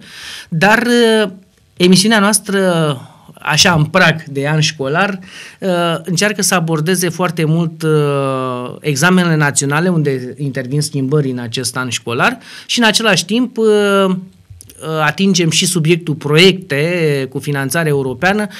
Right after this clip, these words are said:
acolo unde domnul Buzerea este expert, având în vedere multiplele proiecte pe care le derulează, le-a derulat și probabil le va derula în continuare.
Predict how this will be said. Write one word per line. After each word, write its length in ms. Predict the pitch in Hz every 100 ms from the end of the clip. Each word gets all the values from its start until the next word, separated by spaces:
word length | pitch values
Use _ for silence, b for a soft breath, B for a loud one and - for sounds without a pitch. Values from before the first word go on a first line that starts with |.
| B
acolo 380 | 170 165 196 196
unde 880 | 180 175 165 160 151 147 143 139 139
domnul 220 | 151 156
Buzerea 300 | 143 143 160
este 200 | 147 -
expert, 420 | 131 - 180 165
având 220 | 160 151 160
în 80 |
vedere 480 | 143 139 160 160 151 156 B B
multiplele 800 | - 156 160 160 220 185 151 143
proiecte 520 | 139 143 160 160 160
pe 140 | 151 139
care 260 | 147 143
le 140 | 139 139
derulează, 560 | 143 135 139 156 151
le-a 160 | 139 139
derulat 380 | 143 135 147 151
și 100 | 151
probabil 380 | - 190 165 160
le 100 | 160
va 160 | 147
derula 360 | 135 139 135 139
în 120 | 127
continuare. 600 | 127 123 123 117 113 -